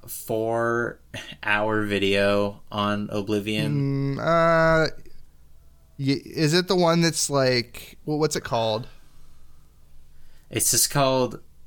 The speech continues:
Speaker 1: The Elder Scrolls four Oblivion Retrospective. It's, it's by some guy, like,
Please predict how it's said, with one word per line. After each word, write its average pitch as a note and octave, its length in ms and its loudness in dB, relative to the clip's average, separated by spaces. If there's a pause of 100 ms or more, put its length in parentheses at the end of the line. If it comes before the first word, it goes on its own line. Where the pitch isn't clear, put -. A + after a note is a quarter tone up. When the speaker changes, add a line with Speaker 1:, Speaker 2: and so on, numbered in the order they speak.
Speaker 1:
The A2 220 -4
Elder A2 240 -2
Scrolls A2+ 340 -4
four G#2 420 0
Oblivion F#2+ 500 -2
Retrospective. F#2+ 760 -4
It's, - 400 -4
it's G#2+ 160 -10
by G#2 180 0
some A2 220 -4
guy, G2+ 140 2
like, F#2+ 260 -4